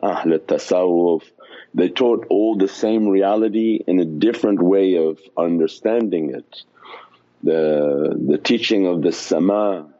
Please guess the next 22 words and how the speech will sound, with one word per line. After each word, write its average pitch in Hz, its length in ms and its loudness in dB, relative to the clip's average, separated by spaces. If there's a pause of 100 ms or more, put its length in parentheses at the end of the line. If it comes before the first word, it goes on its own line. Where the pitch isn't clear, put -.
(220)
was 98 220 -6
the 87 100 2
same 131 560 0 (1040)
understanding, 90 920 0
is 73 140 -4
that 85 220 0
your 85 160 2
whole 98 320 2
life 101 500 0
has 104 380 -6
to 90 220 -2
traverse 107 880 -2 (460)
the 87 120 0
heart, 95 640 -4 (100)
and 82 200 -8
the 82 180 -4
heart 98 300 0
is 90 160 -4
symbolic 90 720 -2
of - 180 -2
the 82 80 0
sun. 69 440 -2